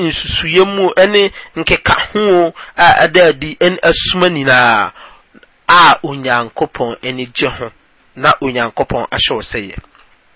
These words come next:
Sɛ nti ya ayuha nas, e, ebudu rabbakum. Ada same, monsum Awurade Onyankopɔn. Nti hanom,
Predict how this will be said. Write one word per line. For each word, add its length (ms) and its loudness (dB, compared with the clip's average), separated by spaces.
Sɛ 200 2
nti 220 -2
ya 240 6
ayuha 380 4
nas, 380 0
e, 180 2
ebudu 560 4
rabbakum. 600 2
Ada 240 4
same, 420 2
monsum 920 0
Awurade 440 4
Onyankopɔn. 720 -4
Nti 240 2
hanom, 460 4